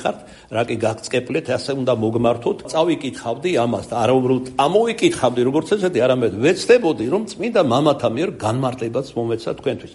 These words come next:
თქვენივე სულიერი სარგებლობისათვის. ჩვენ ხშირად ყველაფერში თითქმის უპირატესობას ვანიჭებთ გარეგანს. აი, როგორ არის ჩაცმული ადამიანი, სოციალური მდგომარეობა როგორი აქვს, თანამდებობა. ეს არაფერი არ არის. ღმერთი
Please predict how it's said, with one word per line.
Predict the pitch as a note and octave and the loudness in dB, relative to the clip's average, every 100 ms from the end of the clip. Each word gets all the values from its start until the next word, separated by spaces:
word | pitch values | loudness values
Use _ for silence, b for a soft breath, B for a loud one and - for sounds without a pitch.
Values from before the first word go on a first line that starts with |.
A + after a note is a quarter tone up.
| - | -16
თქვენივე | - D3+ F#3 G3+ G#3+ B3 C4+ B B | -2 4 4 4 -2 -4 -8 B B
სულიერი | - - D#3 B2+ C3 C3+ F3 | -18 -6 -4 0 2 2 0
სარგებლობისათვის. | E3+ - A#2 A#2 A2 A2 G#2 - F#2 G2 - - | -6 -4 -2 -2 0 -2 -2 -6 -8 -10 -16 -10
ჩვენ | - G#3+ - | -4 -4 -4
ხშირად | - G#3 E3 - - | -8 -6 -6 -6 -6
ყველაფერში | F3+ F3+ - C#3+ - | -2 -2 -4 -6 -8
თითქმის | A2+ E3+ - - A2 - - | -12 -12 -10 -8 -10 -6 -6
უპირატესობას | C#3 E3 C#3+ - - B2+ - - | 0 0 0 -4 -8 -12 -12 -10
ვანიჭებთ | B2+ C#3+ E3+ F3 - C3 | -10 -8 -8 -10 -12 -8
გარეგანს. | A#2+ A2+ G2+ G#2+ - - B B | -4 -2 -4 -8 -10 -18 B B
აი, | C3+ A2+ | 0 2
როგორ | B2 A#2 | 2 2
არის | B2 B2+ | 0 -4
ჩაცმული | A#2+ A2 - F2 | -6 -8 -8 -10
ადამიანი, | G2+ G#2+ G#2 G#2 F#2 | -4 -4 -4 -6 -8
სოციალური | - C#3+ - C3+ B2+ C#3 | -8 -6 -4 -2 -2 -4
მდგომარეობა | - A2+ A2 A2+ B2 G#2+ | -4 -4 0 0 -2 -4
როგორი | G2 A2 A2 A2 A2 | -4 -2 0 0 0
აქვს, | - - B B - | -4 -12 B B -2
თანამდებობა. | D#3+ D#3 C#3+ A#2 C3 B2+ G#2+ G#2 - - - _ _ | 0 2 2 4 4 2 -2 -4 -10 -18 -20 _ _
ეს | - - | -8 -6
არაფერი | G#2+ G2+ - B2 - D#2+ | -6 -6 -8 -12 -12 -14
არ | - - | -16 -18
არის. | - - - - - | -20 -20 -20 -20 -8
ღმერთი | A#2+ C3 C#3 - | 2 4 4 0